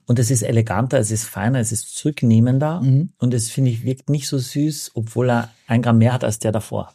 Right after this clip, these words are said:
Speaker 2: Okay.
Speaker 1: Ich finde, der wirkte
Speaker 2: Ja.
Speaker 1: süßer,
Speaker 2: Ja.
Speaker 1: obwohl auch so eine frische Säure, so
Speaker 2: Mhm.
Speaker 1: eine aggressive Säure hat. Ich finde, das ist ein eleganteres Produkt.
Speaker 2: Aber
Speaker 1: Ich finde,
Speaker 2: was
Speaker 1: es sieht
Speaker 2: grün-,
Speaker 1: auch schon
Speaker 2: ist da was Grünliches dabei?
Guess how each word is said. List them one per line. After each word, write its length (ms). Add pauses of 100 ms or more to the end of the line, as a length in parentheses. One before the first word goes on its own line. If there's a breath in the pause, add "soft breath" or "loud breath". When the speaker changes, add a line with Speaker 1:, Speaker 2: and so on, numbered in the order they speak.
Speaker 2:
Okay. 300
Speaker 1:
Ich 100
finde, 220
der 260
wirkte 300
Speaker 2:
Ja. 120
Speaker 1:
süßer, 580
Speaker 2:
Ja. 60
Speaker 1:
obwohl 260
auch 140
so 100
eine 100
frische 280
Säure, 440 (140)
so 80
Speaker 2:
Mhm. 80
Speaker 1:
eine 120 (140)
aggressive 440
Säure 260
hat. 120
Ich 460
finde, 240
das 100
ist 120
ein 40
eleganteres 540
Produkt. 200
Speaker 2:
Aber 100
Speaker 1:
Ich 60
finde, 140
Speaker 2:
was 60
Speaker 1:
es 40
sieht 120
Speaker 2:
grün-, 120
Speaker 1:
auch 120
schon 380 (840 loud breath)
Speaker 2:
ist 100
da 80
was 240
Grünliches 720
dabei? 600